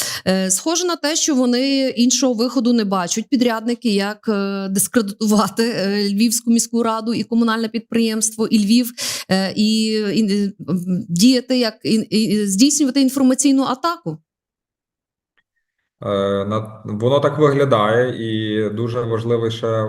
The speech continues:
Speaker 2: момент з того, що ви тільки що зацитували: що частину, е, робіт,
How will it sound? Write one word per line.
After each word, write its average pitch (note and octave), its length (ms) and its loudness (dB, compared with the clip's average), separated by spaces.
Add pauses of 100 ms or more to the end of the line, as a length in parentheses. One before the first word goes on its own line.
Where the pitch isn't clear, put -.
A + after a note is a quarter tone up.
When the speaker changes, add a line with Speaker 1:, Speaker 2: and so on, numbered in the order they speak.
(180)
Speaker 2:
момент A2 360 -4
з - 60 -14
того, G#2+ 240 -2
що G#2 120 -8
ви G#2 80 -2
тільки G#2+ 200 -4
що A2 160 0
зацитували: G#2 760 -2 (420)
що G#2 240 2
частину, A2 880 -2 (240)
е, F#2+ 480 -4
робіт, A#2 540 2